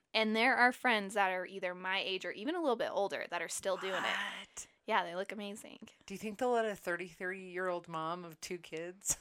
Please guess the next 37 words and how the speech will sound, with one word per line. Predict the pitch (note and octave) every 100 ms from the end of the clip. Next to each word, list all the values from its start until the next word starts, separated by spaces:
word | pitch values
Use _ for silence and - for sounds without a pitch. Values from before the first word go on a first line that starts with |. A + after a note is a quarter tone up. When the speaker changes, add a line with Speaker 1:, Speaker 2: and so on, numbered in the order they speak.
| -
Speaker 2:
<laughs> | -
Speaker 1:
Absolutely. | - A4 - C#5 B3+ G#4 D4+ E4 G4 - - A3
Speaker 2:
My | B3+ D4
goal, | G#3 G#3+ G#3 G#3 G3
look, | F#3+ E3+ E3
I | - G#3
missed | A#3+ A#3+ A#3 - -
the | E3+
prime | E3 - D#3+ D#3
time. | D#3 E3+ E3
My | F3 G3+
goal | G3+ E3+ E3
is | E3 D3+
just | D#3 -
to |
be | D#3+ D#3+
a |
fairy | D3+ D#3 D3+
godmother | D3+ D3 D3+ E3 F3
someday, | F3 F#3 F#3 F#3+ F#3+ F#3+ F#3+ F#3+
face | - F#3 F3
character. | - F#3+ F#3+ - -
I | A3
mean, | F#3+
Speaker 1:
Amazing. | B3 G#3+ G3
Speaker 2:
be |
friends | F#3 F3+ F#3+ -
with | G3
a | F#3+
fairy | - - F#3 F#3 F#3
godmother. | F#3+ F3+ F#3 F#3+ F#3+ G3
Speaker 1:
Yes, | F#3+ - F#3+ -
Speaker 2:
Yeah. |
Speaker 1:
amazing. | G#3 E3 - - - A3+ _ _
Speaker 2:
So. | - F3 D#3 - -
Speaker 1:
Amazing. | F#3 E3 D#3+ - - - - - _
So, | - - C4 B3 B3 A#3+